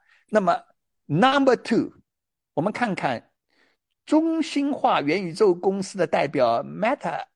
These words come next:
和 Roblox，以及去中心化元宇宙公司代表的 Sandbox 跟 Decentraland，二零二二年市场也是暴跌，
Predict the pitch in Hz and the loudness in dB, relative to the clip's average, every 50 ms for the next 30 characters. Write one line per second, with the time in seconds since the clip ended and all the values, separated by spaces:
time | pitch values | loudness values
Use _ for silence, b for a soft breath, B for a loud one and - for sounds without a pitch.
0 | _ _ - - - - 143 131 139 147 151 - - _ _ _ _ _ _ _ | _ _ -16 -14 -10 -6 -4 -2 -2 -2 -4 -6 -8 _ _ _ _ _ _ _
1 | - - 143 185 233 - 185 123 107 101 - - - - - _ - 135 127 127 | -6 0 0 0 2 2 2 2 0 0 -2 -8 -18 -20 -20 _ -6 -6 -6 -6
2 | 175 175 - - - 330 254 170 - 180 175 165 - 185 165 147 143 127 117 120 | -6 -10 -8 -2 0 0 0 0 -2 -4 -4 -4 -4 -4 -4 -2 -2 -2 -2 -2
3 | 117 - 120 151 165 139 127 117 - - 175 143 - - _ _ _ _ _ _ | -2 0 -2 -2 -2 -6 -8 -8 -4 -4 -4 -4 -4 -6 _ _ _ _ _ _
4 | _ - 135 135 135 139 135 - - 131 127 - 151 117 104 - 101 82 - - | _ -6 -4 -4 -4 -4 -6 -8 -12 -12 -6 -2 -2 -2 -2 -2 -6 -6 -6 -6
5 | 101 - - - - 226 226 220 175 117 101 - - - - 156 139 127 - 185 | -10 -12 -10 -4 -2 0 0 2 0 0 0 -2 -8 -8 -6 -6 -6 -4 -6 -8
6 | 196 190 - - 320 339 359 269 - 202 160 147 135 - B B B B B B | -10 -10 -4 -2 -2 -2 0 0 0 2 2 0 -2 -6 B B B B B B
7 | B B 277 320 330 262 220 202 - - 156 160 175 190 220 254 254 262 - _ | B B 4 6 6 6 6 4 2 0 0 2 2 2 2 2 -4 -4 -8 _
8 | - - 226 247 190 - 185 196 190 180 165 151 147 147 175 175 - - - 339 | 0 2 4 4 4 4 2 2 2 2 0 0 -2 -2 -2 -6 -8 -6 -4 -2
9 | 262 208 180 - - 170 165 170 180 190 202 185 165 - - 262 220 - _ - | -2 -2 -2 -2 0 0 0 0 0 2 2 2 2 2 2 0 0 0 _ 2
10 | - 302 233 208 151 135 135 135 - - 233 226 214 208 262 - | 4 4 6 6 4 4 0 -2 -2 -2 0 2 2 0 0 -2